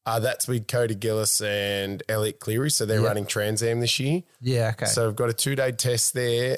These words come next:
Speaker 1: and then I'll fly from Brisbane to London, um, and do three days in Europe,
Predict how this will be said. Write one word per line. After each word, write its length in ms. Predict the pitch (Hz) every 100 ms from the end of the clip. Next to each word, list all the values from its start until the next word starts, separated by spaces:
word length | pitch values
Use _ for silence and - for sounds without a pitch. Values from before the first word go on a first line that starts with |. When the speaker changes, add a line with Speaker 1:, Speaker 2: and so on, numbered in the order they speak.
| -
Speaker 1:
and 160 | 117
then 120 | 117 113
I'll 160 | 117
fly 480 | - 123 120 117 113
from 840 | - - 117 117 113 110 107 101 92
Brisbane 640 | 123 131 123 120 120 117 107
to 120 | -
London, 680 | 107 110 113 113 107 117 156 - _ _ _ _ _ _
um, 600 | 101 101 104 101 101 101 -
and 480 | 104 104 104 104 101
do 180 | 110 107
three 400 | - 110 110 107
days 400 | 110 110 110 95
in 160 | 101 101
Europe, 340 | 117 143